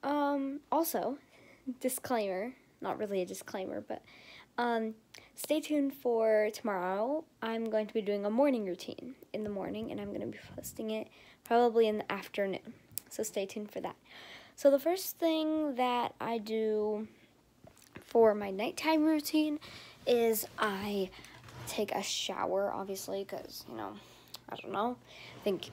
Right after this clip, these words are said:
almost everyone does. I'm not gonna wash my hair 'cause I washed it, um, recently, like, w-, uh, uh, yesterday or something. I'll get back to you guys once I'm out of the shower.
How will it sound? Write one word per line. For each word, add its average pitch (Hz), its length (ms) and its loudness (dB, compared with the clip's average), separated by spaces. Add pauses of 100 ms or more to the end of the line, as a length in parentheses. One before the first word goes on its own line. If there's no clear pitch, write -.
(360)
almost 185 240 -4
everyone 196 360 -2
does. 247 280 0 (240)
I'm 254 80 0
not 285 140 0
gonna 370 160 0
wash 311 320 -4
my 226 80 0
hair 208 240 -2
'cause - 180 -10
I - 60 -8
washed - 400 -8
it, - 180 -8 (1120)
um, - 320 -6
recently, 320 540 -6 (340)
like, 233 200 -10 (680)
w-, 214 220 -14
uh, 208 180 -6 (180)
uh, 202 140 -8
yesterday 190 600 -6
or 240 100 -10
something. 262 400 -14 (300)
I'll - 80 -2
get - 100 2
back 233 160 -6
to 247 100 -6
you 240 60 0
guys 233 220 -4
once 208 160 -6
I'm 196 80 -4
out 190 100 -4
of 190 80 -6
the 208 60 -6
shower. 196 480 -6